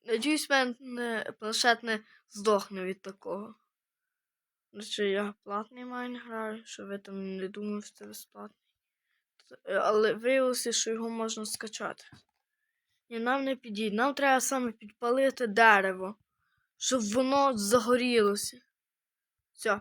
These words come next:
пішла реакція від дерева, напевно. Все, м-, моєму планшету Г Г рахуйте. Йо-моє. Та тут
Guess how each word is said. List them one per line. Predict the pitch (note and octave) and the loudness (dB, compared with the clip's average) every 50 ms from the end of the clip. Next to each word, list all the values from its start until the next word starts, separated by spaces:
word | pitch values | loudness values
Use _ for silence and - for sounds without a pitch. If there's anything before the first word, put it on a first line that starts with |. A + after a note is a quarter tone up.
| - _ _ | -6 _ _
пішла | A3+ A3 - - A#3 A3 G#3+ G#3 | 0 0 2 4 4 4 4 4
реакція | G3+ G#3 G#3 G3+ G3 G3 G3 G3 - - - G3+ | 4 6 6 6 6 4 2 -2 -8 -8 -6 -4
від | G3 G3 G3 F#3 | -4 -4 -4 -4
дерева, | F#3+ G3 G3 G3 F#3+ G3 G3 G3 G3 G3+ | -2 -2 0 0 0 -2 -4 -4 -6 -8
напевно. | G3+ G3+ G3+ - _ - G3 F#3+ G3 G3 F#3+ G3 G#3 - _ _ _ _ _ _ _ - - - - C4 _ _ _ _ _ _ _ _ _ _ _ _ _ _ _ _ _ _ _ _ _ _ _ _ _ _ _ _ | -8 -8 -10 -12 _ -12 -10 -8 -8 -8 -8 -10 -12 -14 _ _ _ _ _ _ _ -20 -20 -20 -20 _ _ _ _ _ _ _ _ _ _ _ _ _ _ _ _ _ _ _ _ _ _ _ _ _ _ _ _ _
Все, | _ - C#4+ C#4+ A#3+ G3+ | _ 4 6 6 6 6
м-, | G3 G#3 A#3+ B3+ B3+ - | 4 2 0 0 -2 -4
моєму | B3 B3 B3+ C#4+ D#4+ E4+ E4 - | -2 4 4 6 6 4 2 -2
планшету | - C4+ C4+ C4 B3+ - D4 D4+ D4 D4 C4+ B3 | -2 0 0 2 4 8 8 8 8 8 2 -4
Г | G#3+ G#3+ A#3 | -4 -2 -2
Г | G#3+ G3 A#3+ A3+ G#3+ G3+ | 4 8 10 12 12 10
рахуйте. | F#3+ G3+ - - - G3+ G3+ G3 G3 - - G3+ | 8 4 -4 -12 -14 -10 -10 -10 -10 -12 -12 -14
Йо-моє. | G3 F#3 G3 G3+ G#3+ B3+ C#4+ D4+ D4+ D4 C4 A3+ G#3 G3 G3 F#3+ G3 G3 G3 - G#3 G3 G3 G3+ _ _ _ _ _ _ _ _ _ _ _ _ | -12 -12 -12 -8 -6 -4 -4 -2 -2 -2 -2 -4 -4 -4 -4 -4 -6 -6 -8 -10 -12 -14 -14 -16 _ _ _ _ _ _ _ _ _ _ _ _
Та | - A#3 A#3 | -12 -10 -10
тут | A#3 - _ - C#4+ C4+ | -10 -12 _ -10 -8 -8